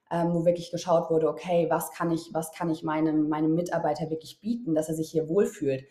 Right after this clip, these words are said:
Weshalb es, glaube ich, auch einfach dazu geführt hat, dass so viele Menschen jetzt versuchen auszubrechen und zu sagen, okay, ich muss meinen eigenen Weg finden, ich muss mich selbstständig machen, ähm, ich muss irgendwie unabhängig werden und ich muss irgendwie jetzt fett Geld machen, dass ich nicht mehr arbeiten muss. Aber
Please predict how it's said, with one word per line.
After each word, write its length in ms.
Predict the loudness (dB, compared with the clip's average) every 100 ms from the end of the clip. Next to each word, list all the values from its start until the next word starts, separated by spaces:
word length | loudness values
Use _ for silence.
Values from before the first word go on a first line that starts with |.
| _ _ 0
Weshalb 640 | 4 4 2 4 4 4
es, 160 | -2 2
glaube 240 | 4 4
ich, 80 | 2
auch 60 | -2
einfach 220 | -2 -2
dazu 260 | -4 -4
geführt 340 | -10 -4 -4 -2
hat, 100 | 0
dass 180 | 0 0
so 120 | -2
viele 220 | 0 0
Menschen 320 | 2 0 -2
jetzt 140 | -4 -4
versuchen 300 | -10 -8 -2
auszubrechen 680 | 0 0 -6 -4 -4 -2
und 140 | -4 -2
zu 100 | 0
sagen, 340 | 2 4 2 0 -16 _
okay, 240 | -6 2 4
ich 100 | 2
muss 140 | -2
meinen 80 | 0
eigenen 320 | 2 2 0
Weg 140 | 0
finden, 240 | 0 0 2
ich 120 | 0
muss 140 | -4
mich 140 | -4 2
selbstständig 500 | 4 4 2 0 0
machen, 400 | -4 0 -2 -2 -12 _ _ -2
ähm, 320 | 2 2 0 -2
ich 100 | -4
muss 240 | -6 -4
irgendwie 380 | -4 -4 0 0
unabhängig 560 | 4 4 4 -2 0
werden 260 | 2 4 2
und 80 | 0
ich 140 | -2
muss 160 | -4 -4
irgendwie 260 | -2 2
jetzt 220 | 2 2 0
fett 180 | -2
Geld 260 | 4 4 4
machen, 200 | -2 -2
dass 100 | -4
ich 120 | 4
nicht 300 | 6 6 4
mehr 140 | -2 0
arbeiten 380 | 0 0 -2 -6
muss. 220 | -6 -2
Aber 340 | 2 2 2